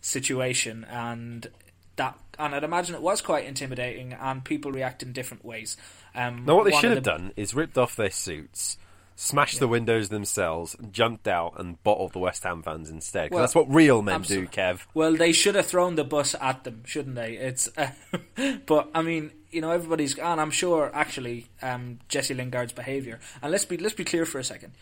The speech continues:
Speaker 1: he was joking, <laughs> is, it probably, sort of, if anything, probably decreased the tension on the bus. I mean, what, so what I found, so I find that stance that, well,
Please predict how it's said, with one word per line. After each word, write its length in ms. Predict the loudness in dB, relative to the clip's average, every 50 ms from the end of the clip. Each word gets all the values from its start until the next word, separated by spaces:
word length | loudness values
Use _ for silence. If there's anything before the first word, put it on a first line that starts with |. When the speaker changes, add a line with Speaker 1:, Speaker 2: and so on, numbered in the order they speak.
| -20 -14 -8
Speaker 1:
he 100 | -6 -6
was 140 | -4 -6 -6
joking, 500 | -4 -2 0 0 0 0 -4 -8 -14 -16 -18 -18 -18 -16 -14 -14
<laughs> 280 | -8 -4 -4 0 4
is, 560 | 4 4 4 2 2 4 4 6 6 4 0 0
it 160 | -4 -8 -6
probably, 540 | -4 -4 -2 -2 -2 0 2 2 0 0 -2 -6 -10 -12 -12 -12 -14 -16 -18 -14 -10
sort 260 | -8 -6 -6 -6 -6
of, 180 | -8 -10 -12 -14 -12
if 140 | -10 -6 -6
anything, 340 | -4 -2 -2 -2 -4 -4 -6
probably 600 | -4 -4 -2 -2 -2 -2 -4 -4 -4 -4 -6 -10 -14 -20 -20 -20 -20 -20 -20 -20 -6 -2
decreased 540 | 0 0 0 2 4 6 6 6 6 4 -2
the 60 | -4
tension 420 | -6 -6 -6 -6 -6 -8 -8 -10 -12
on 160 | -12 -12 -12 -12
the 80 | -12
bus. 360 | -12 -12 -10 -8 -8 -8 -10 -8 -8
I 80 | -8 -6
mean, 200 | -6 -6 -6 -6
what, 320 | -4 -2 -2 -2 0 0
so 140 | -2 0 2
what 140 | 4 4 4
I 60 | 2 2
found, 280 | 0 -2 -4 -2 -2
so 160 | -2 0 0 0
I 20 | -2
find 380 | -2 -4 -4 -4 -6 -10 -12 -16 -20 -20 -20 -20 -20 -16 -6 -2
that 260 | -2 -2 -2 -4 -8
stance 380 | -10 -8 -8 -8 -8 -8 -10 -10
that, 280 | -10 -10 -12 -12 -10
well, 420 | -8 -6 -6 -6 -6 -8 -10 -12